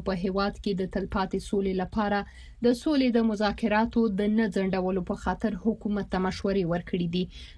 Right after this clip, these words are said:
دوی ویلي دي، د طالب بندیانو له خوشي کولو وروسته باید ژر اوربند اعلان شي او د سولې خبرې ژر تر ژره پیل شي. د کمیټیو مشرانو له نړیوالې ټولنې هیواد ته د تلپاتې سولې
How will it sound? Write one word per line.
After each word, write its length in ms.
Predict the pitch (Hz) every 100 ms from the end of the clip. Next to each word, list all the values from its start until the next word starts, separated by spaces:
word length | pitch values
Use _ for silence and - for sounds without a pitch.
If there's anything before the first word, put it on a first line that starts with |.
| -
دوی 160 | 254 269 233
ویلي 280 | 240 233 196
دي، 100 | 226 233 - - 214
د 120 | 226 226 226
طالب 260 | 214 226 196
بندیانو 420 | 208 214 220 220 214
له 60 | 196
خوشي 220 | 214 - 214 202
کولو 300 | 208 226 214
وروسته 360 | 226 240 214 196
باید 260 | 202 196 190
ژر 240 | 233 226 214
اوربند 640 | 220 208 196 214 233 - -
اعلان 400 | 202 208 233 240
شي 120 | - 247
او 80 | 233 214
د 20 | 220
سولې 260 | - 247 190 -
خبرې 300 | 180 190 196
ژر 140 | 190 185 -
تر 120 | 208 196
ژره 200 | 185 -
پیل 240 | 208 175 180
شي. 140 | - 190 - - - -
د 100 | 190
کمیټیو 500 | 196 190 190 196 196 196
مشرانو 520 | 175 185 190 202 196 202
له 80 | 196 196
نړیوالې 580 | 185 190 196 202 208 202 180
ټولنې 440 | 196 196 226 233 233 233 - - -
هیواد 320 | 247 254 302 -
ته 80 | 294 240
د 80 | 233 233
تلپاتې 460 | 226 240 226 226 196
سولې 360 | - 247 226